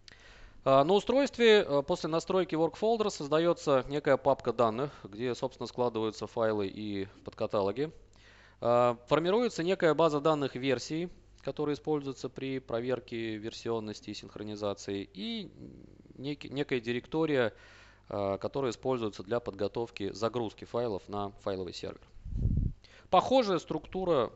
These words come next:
создаётся на файловом сервере, и это, естественно, берёт на себя сама операционная система. Дальше. Дальше человек начинает работать, э, с файлами,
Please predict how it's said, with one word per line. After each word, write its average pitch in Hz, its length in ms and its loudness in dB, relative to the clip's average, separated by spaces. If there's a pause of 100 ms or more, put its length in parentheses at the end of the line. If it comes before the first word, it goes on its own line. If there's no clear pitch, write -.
создаётся 120 640 -4
на 107 280 -4 (100)
файловом 98 360 -2
сервере, - 380 -8
и 123 40 -4
это, 156 200 -8
естественно, 104 540 -8 (340)
берёт 113 320 -4
на 101 60 -10
себя 98 360 -2
сама 98 280 -6
операционная 90 540 -10
система. - 400 -16 (1500)
Дальше. 156 480 2 (1300)
Дальше 254 360 2
человек 180 380 2
начинает 185 420 -2
работать, 160 600 0
э, 135 280 0
с - 60 -6
файлами, 123 540 4